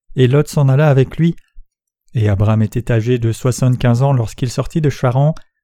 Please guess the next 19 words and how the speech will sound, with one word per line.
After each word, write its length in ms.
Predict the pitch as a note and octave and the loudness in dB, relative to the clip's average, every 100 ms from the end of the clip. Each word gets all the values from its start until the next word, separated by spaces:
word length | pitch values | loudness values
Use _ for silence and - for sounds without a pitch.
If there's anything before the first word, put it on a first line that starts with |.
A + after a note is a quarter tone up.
| _ _ _ _ | _ _ _ _
Et 140 | A2+ G#2+ | -2 -2
Abraham 360 | G#2 G#2+ G#2+ | 0 0 0
prit 240 | G#2 - A2 | -2 -4 -4
Sarai 380 | - A#2 A#2+ | -2 -2 -2
sa 220 | A#2+ - A2+ | -4 -2 -4
femme 340 | - C3 C3 | 0 0 2
et 80 | B2 | 0
Lot 240 | C3 C#3+ | 0 -2
fils 240 | - D3 C3+ | -4 -6 -2
de 100 | B2+ | -2
son 200 | - B2+ | -2 -4
frère, 420 | - C#3 D3 C#3+ - - _ - | -2 0 0 0 -6 -18 _ -6
et 140 | D3 | -4
tous 200 | C3+ - | -4 -2
leurs 180 | E3+ C#3 | 2 2
biens 220 | B2+ D#3+ | 2 0
qu'ils 220 | D#3 C3+ B2+ | 0 0 0
avaient 260 | D3 - | 0 0
amassés, 520 | A#2+ A#2 - - E3+ | 2 2 0 -2 -2